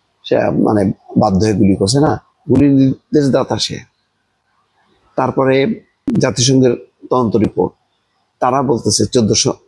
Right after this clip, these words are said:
মারা গেছে। এবং এইটার ক্ষেত্রে যে প্রাণঘাতী অস্ত্র ব্যবহার হয়েছে, যে প্রাণঘাতী অস্ত্র সাধারণত পুলিশের কাছে থাকে না, এটা সামরিক বাহিনীর কাছে থাকে। অন্য দেশের সঙ্গে যখন যুদ্ধ লাগে তখন এটা ব্যবহার করা হয়। সেই অস্ত্র ব্যবহার করছে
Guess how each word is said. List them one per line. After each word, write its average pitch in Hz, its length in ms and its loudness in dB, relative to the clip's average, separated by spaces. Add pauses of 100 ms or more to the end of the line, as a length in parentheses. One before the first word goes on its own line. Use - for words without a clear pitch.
মারা 98 220 0
গেছে। 92 240 -2 (680)
এবং 127 360 2
এইটার 127 920 0
ক্ষেত্রে 123 440 -2
যে 127 80 2
প্রাণঘাতী 131 600 0
অস্ত্র 123 360 0
ব্যবহার 110 300 0
হয়েছে, - 280 -4 (920)
যে 120 80 2
প্রাণঘাতী 120 520 0
অস্ত্র 113 260 -2
সাধারণত 110 280 0
পুলিশের 147 420 2
কাছে - 260 -2
থাকে - 200 -4
না, - 180 -10 (400)
এটা 127 160 2
সামরিক 127 520 2
বাহিনীর 127 440 2 (300)
কাছে 117 200 -2
থাকে। 175 320 -2 (380)
অন্য 139 260 4
দেশের 117 340 0
সঙ্গে 120 320 2
যখন 104 260 0
যুদ্ধ 104 240 2
লাগে 120 220 0
তখন 101 240 0
এটা 95 120 0
ব্যবহার 90 280 0
করা - 160 -10
হয়। 55 100 -6 (380)
সেই 147 260 2
অস্ত্র 120 340 0
ব্যবহার 110 280 0
করছে - 340 -2